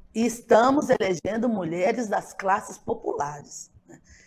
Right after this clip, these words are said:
E isso é uma inversão muito forte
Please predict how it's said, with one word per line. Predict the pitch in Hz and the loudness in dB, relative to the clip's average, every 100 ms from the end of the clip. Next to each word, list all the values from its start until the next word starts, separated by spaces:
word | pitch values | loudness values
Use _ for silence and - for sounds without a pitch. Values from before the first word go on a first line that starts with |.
| _ 196 | _ -2
E | 226 | 0
isso | 277 269 | 4 4
é | |
uma | 277 | 4
inversão | 269 220 220 - - 220 262 349 - - _ - | 2 2 -2 -4 0 4 4 2 -2 -16 _ -4
muito | 190 214 269 330 440 - 381 | -2 6 10 10 8 4 2
forte | - 226 202 226 - 269 | 2 0 2 0 -4 -8